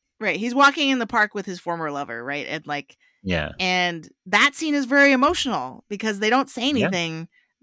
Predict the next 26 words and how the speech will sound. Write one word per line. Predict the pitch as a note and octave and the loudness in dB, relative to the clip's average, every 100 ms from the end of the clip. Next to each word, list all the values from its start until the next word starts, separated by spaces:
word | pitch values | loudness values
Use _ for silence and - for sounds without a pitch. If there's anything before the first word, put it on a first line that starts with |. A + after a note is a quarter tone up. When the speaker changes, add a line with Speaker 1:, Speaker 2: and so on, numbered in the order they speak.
| C4+ | -8
Speaker 1:
but | G3+ F#3 | -4 -4
you | G#3+ | -4
can, | A3+ G#3 | -6 -8
but, | G3 - - | -6 -8 -6
but | F#2+ G2 - - | -4 -4 -4 -6
all, | - F#3 F3+ - | -2 -2 -4 -6
you | G3 | -6
know, | |
you | C3 F#3+ | -4 -6
can | - F3+ | -8 -6
tell | - E3+ E3 | 0 0 0
what | D#3 C#3 _ | -4 -6 _
they're | D3+ D#3 | -6 -4
feeling, | F#4+ C#4 D3 D3 | -2 -2 -2 -4
right? | C#3+ E3 D#3+ - - _ _ | -2 0 -2 -6 -20 _ _
But | A#3+ C4 B3+ | 0 0 2
the, | B3 - | -2 0
but | A#3+ | 2
in | B3+ B3+ | 2 2
terms | - C#4 C4 | 0 0 0
of | G#3+ | -6
the | G3+ | -8
text | - C4 C4+ - | -6 -8 -8 -10
of | F3+ | -6
the | |
movie, | E3+ E3 E3+ D#3+ D#3 | -6 -4 -4 -4 -4